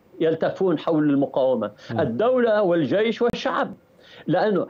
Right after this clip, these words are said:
Speaker 1: عندما يكون هناك عدوان لن يقف أحد من اللبنانيين مكتوف الأيدي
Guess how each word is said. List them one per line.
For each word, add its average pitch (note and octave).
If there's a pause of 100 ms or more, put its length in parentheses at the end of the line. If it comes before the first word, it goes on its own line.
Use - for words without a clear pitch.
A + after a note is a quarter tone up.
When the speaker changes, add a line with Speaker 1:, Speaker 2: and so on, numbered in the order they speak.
Speaker 1:
عندما G3
يكون G3
هناك G3
عدوان F#3+
لن A3+
يقف G#3
أحد F#3
من F#3
اللبنانيين F3+
مكتوف F3+
الأيدي F3+